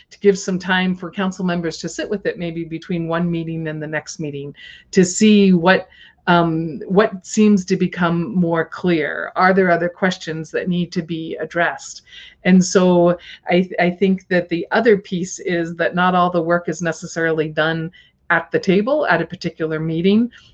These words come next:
but continues to be done in the in-between times in order to engage as much of the parish as possible. On the screen there, you'll see,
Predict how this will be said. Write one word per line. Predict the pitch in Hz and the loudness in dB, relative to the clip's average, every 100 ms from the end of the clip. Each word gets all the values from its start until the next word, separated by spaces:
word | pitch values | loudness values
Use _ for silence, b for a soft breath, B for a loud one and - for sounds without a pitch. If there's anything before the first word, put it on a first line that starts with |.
| - | -4
but | 170 - | -2 0
continues | 185 165 277 294 185 - | 2 0 2 2 2 0
to | - | -4
be | 160 156 | -4 -4
done | 156 151 151 151 156 b b _ 196 | -2 -2 -2 -6 -14 b b _ 6
in | 185 | 6
the | 175 | 6
in-between | 185 185 170 - 240 240 185 | 6 6 4 0 0 2 0
times | 143 135 135 151 - b b _ | -2 -8 -8 -12 -16 b b _
in | 185 175 | 0 4
order | 160 156 | 4 2
to | 151 165 | -2 -6
engage | 151 151 165 160 156 - - 170 | -4 -2 -2 -2 -6 -10 -10 -10
as | 160 | -6
much | 156 147 151 | -6 -8 -10
of | - | -12
the | 156 | -10
parish | - 147 147 143 | -8 -6 -6 -8
as | - 147 | -12 -16
possible. | - - - - - - _ _ _ _ _ _ _ _ _ _ _ _ b b b b b _ _ _ _ _ _ _ _ _ _ 208 | -12 -12 -12 -14 -14 -16 _ _ _ _ _ _ _ _ _ _ _ _ b b b b b _ _ _ _ _ _ _ _ _ _ 4
On | 214 | 6
the | 196 | 6
screen | - 247 247 | 4 6 6
there, | 214 185 | 6 6
you'll | 180 180 | 4 0
see, | - 196 180 175 175 170 | -2 0 0 2 0 -2